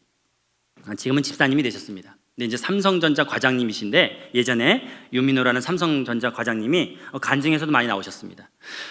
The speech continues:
그는 이백 명 사원의 인사권을 행사할 수 있는 자리에 있는 분이에요. 자신은 이제 진급에 눈이 먼 거예요. 그러니까 자신은 이제는 부장으로 진급하고 싶으니까 직원들을 더 이제 세상 말로 굴려야 되겠어요.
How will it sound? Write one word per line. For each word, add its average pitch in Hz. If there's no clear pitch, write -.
그는 156
이백 175
명 196
사원의 202
인사권을 185
행사할 220
수 190
있는 147
자리에 110
있는 98
분이에요. 87
자신은 202
이제 -
진급에 208
눈이 196
먼 147
거예요. 95
그러니까 185
자신은 156
이제는 151
부장으로 170
진급하고 165
싶으니까 123
직원들을 170
더 170
이제 131
세상 185
말로 135
굴려야 226
되겠어요. 110